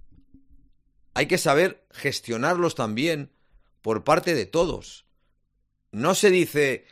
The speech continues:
que Gallego no está preparado porque a mí me caiga mal Gallego, porque a mí Gallego me caía de maravilla. Pero él cambia en aquel momento. Y la gente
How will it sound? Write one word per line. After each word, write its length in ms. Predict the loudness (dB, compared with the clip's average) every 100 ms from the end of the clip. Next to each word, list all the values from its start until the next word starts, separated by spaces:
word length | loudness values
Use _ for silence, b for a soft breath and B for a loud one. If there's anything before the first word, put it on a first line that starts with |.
| b
que 140 | -4 0
Gallego 360 | 2 2 0
no 80 | 0
está 220 | 0 -2
preparado 640 | -2 -2 0 0 2 0 -2 b b
porque 260 | -2 0 0
a 60 | -2
mí 80 |
me 140 | -2 0
caiga 240 | 0 0
mal 140 | -2 0
Gallego, 340 | 0 2 2
porque 180 | 0 -4
a 40 |
mí 100 | -4
Gallego 300 | -2 0 2
me 100 | 2
caía 400 | 2 4 4 2
de 200 | 0 0
maravilla. 680 | 2 2 4 2 2 0 -2 _ _ -20 _ _ _ _ _ _ _ _ _ _ _ _ _ _ _ -8
Pero 200 | -2 -2
él 140 | 0
cambia 360 | 2 2 2 0
en 60 |
aquel 240 | 0 -4 -6
momento. 600 | -6 -8 -12 -14 -20 _ _ _ _ _ _ _ -10
Y 100 | -6
la 120 | -2
gente 580 | 0 -2 -2 -4 -6